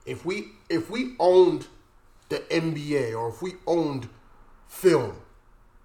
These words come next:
and somebody like Kanye, or we own music, and somebody like Kanye says, "Yo,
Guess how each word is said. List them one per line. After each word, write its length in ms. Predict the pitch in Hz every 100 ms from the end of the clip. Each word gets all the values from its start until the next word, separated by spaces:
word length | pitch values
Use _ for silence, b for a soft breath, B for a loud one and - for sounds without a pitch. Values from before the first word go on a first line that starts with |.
| _ - _ _ _ _ _ _ _ _
and 140 | 143 135
somebody 440 | - 190 185 175
like 280 | 165 143 135
Kanye, 680 | - 165 156 135 123 113 113 - - - - -
or 100 | 147
we 100 | 156
own 240 | 160 170 160
music, 300 | 170 143 131
and 80 | 123
somebody 260 | 165 170
like 220 | 156 139 -
Kanye 360 | 151 135 127
says, 340 | - 139 127 123
"Yo, 320 | 123 113